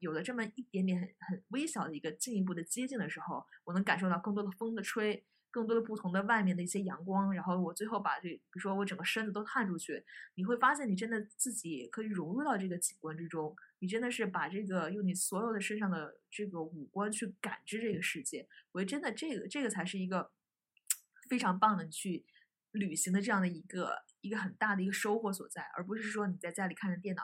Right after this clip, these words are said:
你去看着这图片，它完全没有这些其他感官的刺激，可能只是你一个视觉，你觉得很漂亮，但是在这个当时的，就是在这个场景之中，你感受的会非常多，而且你，你的记忆啊，可能你当时的一些感受也在你的脑海中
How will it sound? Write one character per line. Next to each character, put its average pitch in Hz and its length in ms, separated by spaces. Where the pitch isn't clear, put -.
你 - 80
去 - 120
看 202 160
着 175 80
这 175 100
图 170 200
片， 180 260
它 220 120
完 208 200
全 302 140
没 214 100
有 185 100
这 185 140
些 185 180
其 - 240
他 196 240
感 196 220
官 175 100
的 165 60
刺 185 240
激， - 100
可 - 140
能 175 80
只 180 100
是 - 140
你 - 180
一 - 60
个 185 60
视 185 260
觉， - 400
你 160 60
觉 151 120
得 156 60
很 180 160
漂 165 200
亮， - 120
但 220 120
是 208 180
在 220 180
这 214 160
个 196 160
当 262 200
时 262 140
的， 180 140
就 214 140
是 208 120
在 220 120
这 220 120
个 202 60
场 190 280
景 220 140
之 170 60
中， 170 160
你 170 80
感 185 140
受 180 120
的 175 60
会 180 160
非 240 180
常 185 160
多， 160 160
而 170 60
且 180 120
你， 165 180
你 165 100
的 165 100
记 240 240
忆 196 220
啊， 147 220
可 175 140
能 165 140
你 156 80
当 196 180
时 208 160
的 190 60
一 185 60
些 185 160
感 - 260
受 185 160
也 139 120
在 175 200
你 156 80
的 139 100
脑 135 120
海 175 140
中 170 220